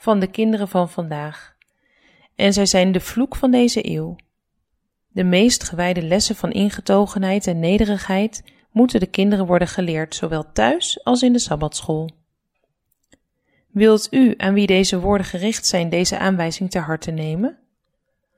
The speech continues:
Laat de jeugd de waarschuwing ter harte nemen. Laat ze niet vrijpostig zijn in de omgang, maar ingetogen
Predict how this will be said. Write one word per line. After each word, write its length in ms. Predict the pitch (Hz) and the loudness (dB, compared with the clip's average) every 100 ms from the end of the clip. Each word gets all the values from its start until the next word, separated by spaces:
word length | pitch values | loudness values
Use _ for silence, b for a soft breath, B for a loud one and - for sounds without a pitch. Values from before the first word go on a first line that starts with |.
| _ _ | _ _
Laat 240 | 185 185 | -2 -2
de 100 | 185 | -2
jeugd 380 | 165 185 262 - | 0 2 2 0
de 80 | 190 | -4
waarschuwing 580 | 175 196 - - 220 208 | 0 0 0 0 2 2
ter 120 | 202 | -2
harte 280 | 202 240 180 | -2 -2 -4
nemen. 440 | 156 151 151 156 _ _ _ _ _ | -6 -8 -8 -10 _ _ _ _ _
Laat 300 | _ 190 190 | _ -2 0
ze 120 | - 202 | -2 2
niet 260 | 240 311 | 2 0
vrijpostig 600 | - 214 - 277 - 226 | -4 -4 -2 -6 -4 -6
zijn 240 | - 196 196 | -2 0 0
in 120 | 190 | 0
de 120 | - | 0
omgang, 500 | 240 240 - 151 156 | 2 2 -2 -10 -8
maar 180 | 156 - | -8 0
ingetogen 880 | 226 269 247 - 220 220 226 233 | 2 2 -2 0 2 2 -2 -8